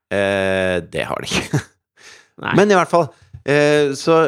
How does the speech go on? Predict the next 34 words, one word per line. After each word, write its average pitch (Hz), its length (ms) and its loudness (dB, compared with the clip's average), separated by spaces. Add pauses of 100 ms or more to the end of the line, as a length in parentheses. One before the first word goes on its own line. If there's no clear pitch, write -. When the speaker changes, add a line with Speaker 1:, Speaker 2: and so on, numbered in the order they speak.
Speaker 1:
eh, 139 720 0
det 117 160 2
jeg 139 140 0
skulle 160 160 -2
fram 117 180 0
til 175 80 2
var 147 160 2
egentlig 117 300 -2
ikke 131 180 2
hvor 127 80 -2
mye 120 400 -2
verdt 110 240 -2
en 120 100 -6
kundebok 110 540 -2
hos 113 160 -2
en 117 160 -2
random 101 500 -4
tannlege 113 460 -2
er, 165 160 -2
men 127 240 -4
at, - 200 -2
eh, 135 60 2
man 131 220 -2
blir 131 140 2
jo - 20 6
Speaker 2:
Selv 190 160 2
om - 20 -4
det 190 120 6
Speaker 1:
godt 196 100 2
Speaker 2:
er 196 60 2
et 202 100 -2
fascinerende 196 560 2
aspekt. 190 240 2
Speaker 1:
Veldig. 101 240 0